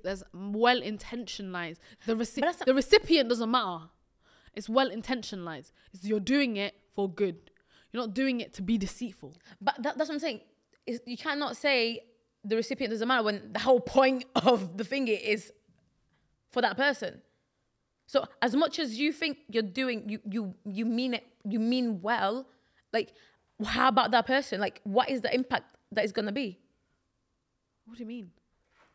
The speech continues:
Speaker 2: What, as you said, like, you
Speaker 1: How?
Speaker 2: mean well, fair enough,
Speaker 1: Yeah.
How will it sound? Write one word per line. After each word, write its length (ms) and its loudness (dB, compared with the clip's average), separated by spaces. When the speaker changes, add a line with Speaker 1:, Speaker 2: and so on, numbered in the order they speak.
Speaker 2:
What, 240 0
as 100 0
you 80 -2
said, 260 -4
like, 260 -2
you 180 0
Speaker 1:
How? 40 4
Speaker 2:
mean 200 2
well, 220 2
fair 220 -2
enough, 360 -2
Speaker 1:
Yeah. 200 -12